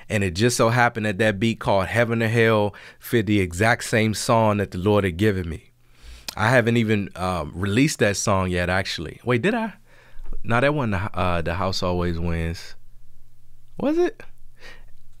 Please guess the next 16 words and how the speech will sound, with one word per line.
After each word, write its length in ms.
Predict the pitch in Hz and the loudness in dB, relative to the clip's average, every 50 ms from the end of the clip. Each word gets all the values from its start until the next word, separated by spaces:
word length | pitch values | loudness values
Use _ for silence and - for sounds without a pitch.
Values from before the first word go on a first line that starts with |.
| - - - - - - - - | -14 -12 -12 -12 -12 -12 -8 -4
Hmm. 440 | 110 110 107 101 92 85 76 - - - - - - - - - - - - - - - - - - - - - - - - - - - - - - - - - | -2 -2 -2 -2 -2 -4 -4 -8 -10 -14 -14 -14 -12 -12 -12 -12 -14 -14 -14 -14 -14 -16 -14 -14 -14 -14 -14 -14 -14 -16 -20 -20 -20 -20 -20 -20 -20 -16 -2 0
Okay. 400 | 107 113 - 127 107 95 85 80 - - - | 2 2 4 4 2 2 2 -2 -8 -6 0
No, 180 | 113 127 135 143 | 2 4 4 6
no, 160 | 143 147 147 | 6 6 6
no. 80 | 135 | 4
Yeah, 300 | 113 117 123 147 151 104 - - - - | 4 4 4 4 4 4 2 -2 -12 -4
yeah. 300 | - 127 151 139 113 95 - | 2 4 6 6 6 4 0
I 100 | - 117 | -2 -2
think 240 | 123 - 190 170 151 | 2 2 2 4 6
that 160 | 156 151 147 | 6 6 8
was 240 | 147 139 135 120 113 | 8 6 6 4 2
The 160 | 107 113 107 | 2 2 2
House 280 | 101 131 127 123 120 - | 4 4 4 4 4 4
Always 400 | 123 110 110 107 104 98 92 90 | 4 4 4 4 2 0 0 -2
Wins, 600 | 92 101 120 113 101 85 - - - - - - - _ | 0 2 2 2 2 0 -4 -10 -14 -18 -18 -18 -12 _
right? 300 | 90 92 92 95 90 | -2 0 0 0 -2